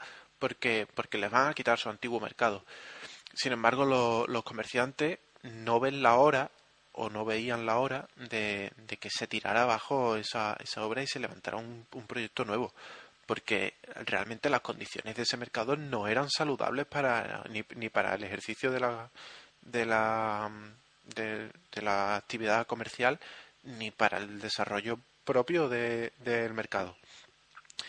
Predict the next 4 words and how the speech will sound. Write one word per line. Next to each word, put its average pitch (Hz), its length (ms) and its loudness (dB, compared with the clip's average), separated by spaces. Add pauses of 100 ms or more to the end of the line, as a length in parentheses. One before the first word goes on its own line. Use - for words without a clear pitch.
(240)
Entonces, 117 960 2 (320)
el, 113 680 -4
el 107 180 -4
gran 139 480 4